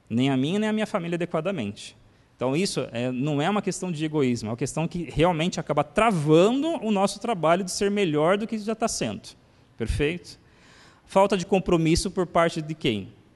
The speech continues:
De uma forma geral, a gente consegue ver a parte do aluno descompromissado? Sim, o aluno ele chega muitas vezes até,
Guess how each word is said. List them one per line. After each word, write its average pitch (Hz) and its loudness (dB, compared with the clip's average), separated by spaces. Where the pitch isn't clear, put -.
De 135 -8
uma 170 0
forma 196 2
geral, 143 4
a 185 6
gente 196 0
consegue 185 -2
ver 151 0
a 147 4
parte 147 0
do 135 -2
aluno 147 0
descompromissado? 135 0
Sim, 208 -4
o 131 2
aluno 196 4
ele 196 0
chega 190 -2
muitas 170 -2
vezes 185 0
até, 196 0